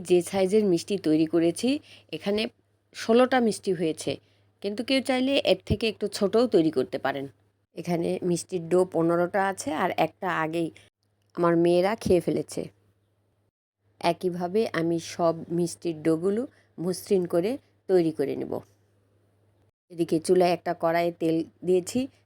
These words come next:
তেলটা হালকা গরম হয়েছে, তার মধ্যে আমি মিষ্টিগুলো আবারও একটু হাতে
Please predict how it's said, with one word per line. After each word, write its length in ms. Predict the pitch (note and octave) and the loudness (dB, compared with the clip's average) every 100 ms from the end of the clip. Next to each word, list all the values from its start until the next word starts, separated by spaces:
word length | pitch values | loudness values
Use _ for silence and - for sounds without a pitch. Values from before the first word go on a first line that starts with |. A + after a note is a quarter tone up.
| _ | _
তেলটা 280 | E3+ E3 F3 - _ _ - | -6 -4 -4 -4 _ _ -12
হালকা 340 | F#3+ C4 B3 B3+ F#3+ | -6 -6 0 4 6
গরম 200 | E3+ F#3+ G3 | 6 4 0
হয়েছে, 240 | G3 B3+ B3 | -2 -2 -2
তার 140 | E3 D#3+ E3 | -4 -4 -6
মধ্যে 220 | D#3 F3+ D#3+ | -4 -4 0
আমি 120 | D#3 D#3+ | 0 -2
মিষ্টিগুলো 440 | D#3+ F3+ E3+ G3 G#3+ D3 | -2 -4 -2 -2 0 0
আবারও 240 | E3 F#3+ G3+ | 0 0 -2
একটু 140 | F#3+ F#3 D#3+ | -2 -6 -6
হাতে 200 | - | -6